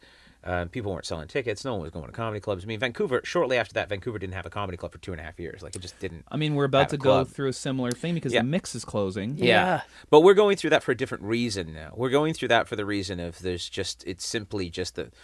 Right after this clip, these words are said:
Speaker 1: the property values in Vancouver are so crazy that the building's gone. And then,
Speaker 2: Yeah.
Speaker 1: uh, but I think with, with then, it was just, it just was not sustainable. Nobody came.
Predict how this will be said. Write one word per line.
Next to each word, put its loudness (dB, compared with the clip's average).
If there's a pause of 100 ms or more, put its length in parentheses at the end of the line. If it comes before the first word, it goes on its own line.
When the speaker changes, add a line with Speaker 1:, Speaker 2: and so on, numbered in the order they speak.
(280)
Speaker 1:
the -8
property 4
values -2
in -8
Vancouver -8
are -8
so -6
crazy -2
that -10
the -8
building's -4
gone. -6
And -10
then, -6
Speaker 2:
Yeah. 0 (340)
Speaker 1:
uh, -8
but 2
I 4
think -2
with, 0
with -4 (300)
then, 2
it -2
was -6
just, -6
it -6
just -8
was -4
not -4
sustainable. -4
Nobody 6
came. -8